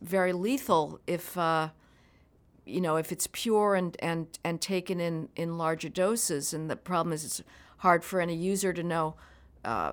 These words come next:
you know, what, what this potency is. Uh, so I made inquiries all along Hyde Street and, um, was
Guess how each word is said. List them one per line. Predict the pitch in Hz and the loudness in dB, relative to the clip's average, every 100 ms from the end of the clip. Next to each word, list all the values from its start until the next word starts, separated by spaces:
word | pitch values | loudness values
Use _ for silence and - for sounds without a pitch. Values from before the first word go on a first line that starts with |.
| - | -6
you | - | -8
know, | 156 151 | -6 -6
what, | 156 175 - | 0 0 0
what | 180 180 - | 0 0 0
this | 143 - | -6 -4
potency | - 170 - - 165 165 | 2 2 4 -2 0 2
is. | 220 170 143 - - - - - - - | 4 2 0 -4 -8 -18 -20 -20 -12 -2
Uh, | 175 160 156 143 - - - - - | 4 6 6 4 -8 -18 -20 -18 -8
so | - - 214 185 185 185 175 - - - - - 165 | -2 0 4 6 6 4 0 -8 -20 -20 -20 -2 4
I | 202 | 6
made | 220 208 196 | 6 6 6
inquiries | 233 247 254 226 190 185 | 4 2 4 6 6 4
all | 185 185 | 2 2
along | 185 185 190 190 185 175 - - - - - _ - | 0 2 2 4 2 -4 -10 -20 -20 -20 -20 _ -16
Hyde | - 202 214 233 | -4 2 2 2
Street | - - 175 165 170 - - | 0 -2 -2 -2 -4 -8 -4
and, | 185 175 180 185 | -2 -2 -2 0
um, | 175 170 165 165 - - - - - - | 2 0 -2 -8 -16 -20 -20 -20 -20 -6
was | 180 180 | -2 0